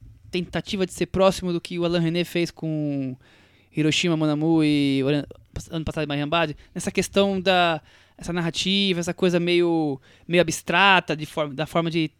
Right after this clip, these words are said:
trazer a história pro perso-, pro público, sabe?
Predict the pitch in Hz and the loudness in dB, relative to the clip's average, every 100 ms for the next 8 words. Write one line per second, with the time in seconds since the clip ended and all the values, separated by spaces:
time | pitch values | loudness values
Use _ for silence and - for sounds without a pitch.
0 | _ _ - - 151 143 170 - 160 - | _ _ -20 -2 -2 2 0 2 -2 -2
1 | 156 156 147 - 151 139 - _ 165 196 | -8 -6 -6 -4 -2 -2 -6 _ 2 4
2 | 185 165 156 143 233 190 143 | 4 2 -2 -2 0 2 0